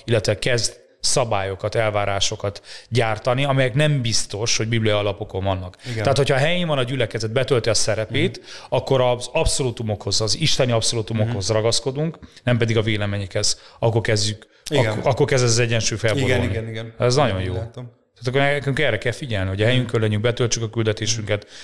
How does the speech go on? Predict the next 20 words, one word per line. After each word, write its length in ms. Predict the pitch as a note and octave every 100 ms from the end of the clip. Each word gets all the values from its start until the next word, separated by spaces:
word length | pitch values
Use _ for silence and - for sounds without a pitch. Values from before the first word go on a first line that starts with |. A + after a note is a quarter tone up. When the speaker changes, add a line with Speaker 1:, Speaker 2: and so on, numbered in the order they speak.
| - -
Speaker 1:
és 340 | A2+ - -
tényleg 220 | - A#2+
ragaszkodjunk 520 | B2 A#2 A2+ - A2+ A2+
a 40 |
gyökerekhez. 800 | A2+ A2+ G#2 F#2+ - B2 C#3+ - -
Speaker 2:
Igen. 340 | B2+ A#2 G#2+ G#2+
Speaker 1:
És 200 | B2+ -
a 120 | B2+
vélemények 680 | C3 D#3+ D#3 D3 C#3 C3 C3
azok, 240 | A#2+ A2+
azok 160 | A#2 A2+
másodlagos 520 | B2 A2+ A2 G2+ G2+
dolgok 280 | G#2 G2+ G#2+
legyenek. 320 | G#2 G#2 - - -
Azt 140 | B2+
szokták 200 | C3 A#2+
mondani, 300 | B2 A2+ A2 -
könyvekben 360 | - A#2+ A2 G#2+
olvastam, 400 | G#2+ G#2 - G#2+
hogy 160 | G#2+